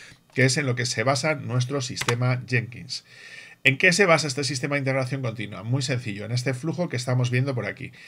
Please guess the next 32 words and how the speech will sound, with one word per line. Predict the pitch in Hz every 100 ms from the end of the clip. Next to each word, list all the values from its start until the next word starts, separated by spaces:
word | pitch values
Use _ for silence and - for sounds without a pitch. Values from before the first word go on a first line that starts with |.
| - - -
Básicamente | 143 151 165 165 165 143
lo |
que | 139
hacemos | 127 151 135 127
es | 139 110
disponer | 110 - 123 151 143
de | 113
un |
equipo | 117 120 120 117
de | 113
trabajo, | 123 147 180 190 247 - - - -
que | -
cada | - 87
uno | 101 101
tiene | 104 98
sus | 92 90
equipos, | - 123 127 107
sus | 101 95
historias | 95 110 117 127
y |
sus | 139
temas, | 135 180 208 - - - - -
y | 170 170
que | 170
está | 151 123 139 147
intentando | 135 135 143 139
mantener | 127 127 156 165
un | 131 143 156 123
código | - 120 127 120
fuente | - 127 139 131
del | 104
sistema. | - 85 87 85